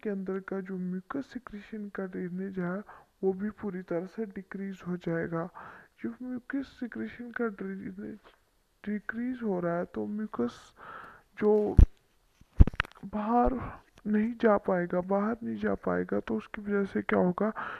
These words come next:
Appendix के lumen में mucus की accumulation हो जाएगी, यानी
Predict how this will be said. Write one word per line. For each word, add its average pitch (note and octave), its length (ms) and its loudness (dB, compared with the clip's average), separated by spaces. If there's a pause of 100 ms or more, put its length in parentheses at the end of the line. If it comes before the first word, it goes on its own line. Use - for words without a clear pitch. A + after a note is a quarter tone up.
(180)
Appendix G3+ 640 0
के - 180 -2
lumen F#3 500 -2
में F3+ 200 -4 (400)
mucus A#3+ 360 -4
की - 140 -10
accumulation G3+ 840 -6
हो G3 160 -2
जाएगी, F3 520 -4
यानी G3+ 200 -4